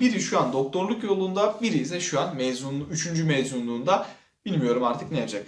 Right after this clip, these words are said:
Bakın arkadaşlar, hem sizin içinizde Buğra da var, hem Yavuz da var. Son altı ayı nasıl geçireceğinize bağlı olarak siz Buğra da olabilirsiniz,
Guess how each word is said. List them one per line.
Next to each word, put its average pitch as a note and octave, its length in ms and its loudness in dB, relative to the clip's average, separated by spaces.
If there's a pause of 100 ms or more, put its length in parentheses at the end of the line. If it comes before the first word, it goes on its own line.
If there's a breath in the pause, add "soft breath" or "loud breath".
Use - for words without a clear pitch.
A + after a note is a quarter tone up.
(140 loud breath)
Bakın G3+ 160 0
arkadaşlar, C#3+ 560 2
hem B3+ 160 8
sizin A3+ 320 0
içinizde G3 500 0
Buğra D#3 420 8
da F3+ 140 8
var, F3+ 240 4 (180 loud breath)
hem E4 240 4
Yavuz G3 320 8
da C3+ 100 8
var. A2+ 120 6
Son A3 220 0
altı C4 300 8
ayı C4 140 2
nasıl G#3 220 0
geçireceğinize F#3+ 680 -2
bağlı D3 240 6
olarak G3+ 300 6
siz D#3+ 240 -6
Buğra C3+ 240 8
da A#3 160 8
olabilirsiniz, A3+ 640 4